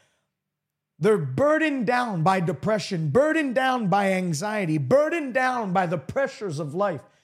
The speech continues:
They feel like they're suffocating under the pillow and the enemy is the one that's pressing down.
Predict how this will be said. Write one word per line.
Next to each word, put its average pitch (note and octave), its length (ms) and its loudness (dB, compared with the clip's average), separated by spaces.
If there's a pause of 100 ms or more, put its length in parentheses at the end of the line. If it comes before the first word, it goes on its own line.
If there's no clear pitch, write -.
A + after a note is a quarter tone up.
(1080)
They G3 140 0
feel D4+ 320 0
like A#3+ 260 0
they're G#3+ 120 2
suffocating G#3 840 -2
under A3 200 2
the F#3+ 140 0
pillow B3 420 -2
and F#3 140 -2
the G3 140 2
enemy B3 320 0
is E3+ 120 0
the F#3+ 120 -4
one G3+ 320 -2 (420)
that's G3+ 200 2
pressing G3 520 -4
down. F3 320 -4